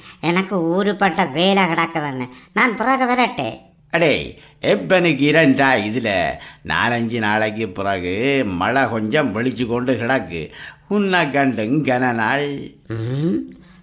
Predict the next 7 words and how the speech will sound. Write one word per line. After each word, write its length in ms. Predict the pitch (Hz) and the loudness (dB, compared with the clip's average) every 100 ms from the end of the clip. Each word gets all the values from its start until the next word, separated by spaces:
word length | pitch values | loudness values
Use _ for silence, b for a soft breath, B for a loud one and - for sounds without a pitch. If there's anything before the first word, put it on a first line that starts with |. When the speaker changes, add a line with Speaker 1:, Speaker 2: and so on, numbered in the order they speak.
| - | -8
Speaker 1:
மனுஷன்கிட்ட 720 | 139 139 156 160 175 180 - 156 123 | -2 2 2 2 2 2 2 2 2
ஆரம்பம் 600 | 135 160 180 185 196 190 | 0 2 4 4 4 4
நல்லாத்தான் 680 | 170 170 180 180 - 190 185 | 4 2 2 2 2 4 4
இருக்கு, 420 | 185 190 190 254 254 254 B B - - | 4 0 0 2 2 2 B B -16 -2
பினிஷிங் 580 | 143 170 170 190 185 | 4 4 6 4 4
தான் 300 | 190 220 247 196 | 2 2 0 0
பயங்கரம். 680 | 180 180 185 190 180 185 | 0 2 2 2 0 -4